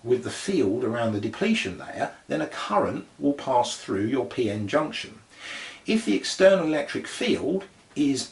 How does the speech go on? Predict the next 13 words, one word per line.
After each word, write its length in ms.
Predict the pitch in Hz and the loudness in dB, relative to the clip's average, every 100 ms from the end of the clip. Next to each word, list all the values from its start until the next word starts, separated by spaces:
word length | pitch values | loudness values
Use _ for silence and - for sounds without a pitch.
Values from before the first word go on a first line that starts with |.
| - | -8
the 240 | 107 143 | 0 4
other 220 | 135 127 | 4 4
way 260 | 120 117 107 | 2 2 2
round, 520 | 123 196 - 156 202 | 2 0 -2 -4 -6
so 180 | - - | -2 0
you've 320 | 107 120 110 | 0 -2 -2
reversed 480 | 98 110 165 143 - | 0 4 4 2 -4
the 80 | - | -6
polarities 800 | - 127 120 110 - 95 98 - | -2 0 2 0 -2 -6 -6 -4
of 100 | 95 | -2
your 160 | 101 | -2
battery, 680 | 98 - - - - - - - - - - | 2 0 0 -6 -6 -6 -12 -16 -16 -16 -8
then 420 | 107 156 147 151 | -2 2 2 0